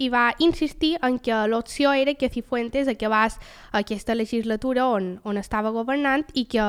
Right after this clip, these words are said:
i que l'opció, eh, aquesta era l'opció del P P. Eh, per altra banda, com que veien que les coses s'anaven complicant, dia disset d'abril,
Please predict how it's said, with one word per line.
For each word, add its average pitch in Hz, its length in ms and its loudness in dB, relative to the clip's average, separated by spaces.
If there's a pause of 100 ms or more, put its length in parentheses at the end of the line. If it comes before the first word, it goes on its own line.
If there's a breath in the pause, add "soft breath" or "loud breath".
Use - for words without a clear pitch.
(140)
i 214 80 -10
que 208 160 -4
l'opció, 214 580 -2
eh, 208 280 -2
aquesta 214 260 -2
era 240 140 2
l'opció 226 540 0
del 214 180 0
P 185 160 -8
P. - 180 -12 (140)
Eh, 285 1400 6 (100)
per 269 140 6
altra 262 240 4
banda, 285 400 4
com 254 240 2
que 226 140 2 (400)
veien 233 500 2
que 220 160 2
les 220 160 0
coses 226 320 4
s'anaven 196 680 0
complicant, 294 680 4 (960)
dia 254 220 4
disset 277 260 4
d'abril, 269 460 2